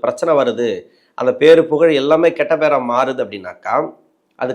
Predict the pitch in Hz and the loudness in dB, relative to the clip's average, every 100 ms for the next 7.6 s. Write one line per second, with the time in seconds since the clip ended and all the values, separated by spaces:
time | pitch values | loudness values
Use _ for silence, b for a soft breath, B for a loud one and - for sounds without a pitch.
0 | 139 147 180 170 147 - 123 127 - 117 | 0 0 2 0 0 -4 -4 -4 -4 -8
1 | 110 101 98 101 87 _ _ _ - 143 | -8 -8 -10 -10 -12 _ _ _ -6 0
2 | 160 196 185 214 - - 202 214 - 185 | 2 2 0 0 -2 0 2 2 2 -2
3 | 185 170 160 117 120 160 - 156 180 185 | -2 -4 -8 -6 -2 -2 0 0 0 0
4 | 170 170 165 175 170 156 151 131 135 139 | 2 4 4 0 2 2 2 0 -2 -4
5 | 127 143 139 117 110 98 90 - _ _ | -2 -2 0 0 -2 -4 -16 -18 _ _
6 | _ _ _ _ _ _ - 113 135 175 | _ _ _ _ _ _ -8 -4 2 4
7 | 165 165 180 165 147 | 4 2 2 2 2